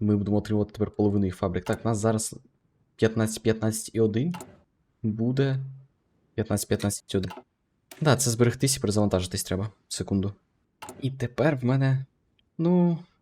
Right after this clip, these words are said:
чотири фабрики додаткові. Непогано. Враховуючи те, що вони також працюють на збільшення впливу на Угорщину. Хм, е, е. Знаєте що? В мене зараз достатньо всього.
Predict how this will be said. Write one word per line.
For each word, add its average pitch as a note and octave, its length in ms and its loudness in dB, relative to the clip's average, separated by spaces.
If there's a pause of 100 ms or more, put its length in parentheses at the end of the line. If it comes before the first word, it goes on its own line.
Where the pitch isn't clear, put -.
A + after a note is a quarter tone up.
(220)
чотири - 320 0
фабрики G#2+ 420 2
додаткові. G#2 480 0 (180)
Непогано. G#2+ 440 0
Враховуючи A#2+ 360 4
те, B2+ 80 4
що A#2 140 0
вони A2 120 4
також G#2+ 200 -2
працюють G2+ 340 0
на F#2 340 0
збільшення G#2 400 -2
впливу G2 340 -2
на G2 200 -2 (640)
Угорщину. A2+ 600 -2 (640)
Хм, D#3 400 2 (340)
е, C#3+ 320 -4 (320)
е. C3 400 -4 (600)
Знаєте E3 380 0
що? - 180 -4
В G#2+ 60 -4 (680)
мене B2+ 140 4
зараз B2+ 240 2
достатньо C3 380 -2
всього. C3+ 460 -2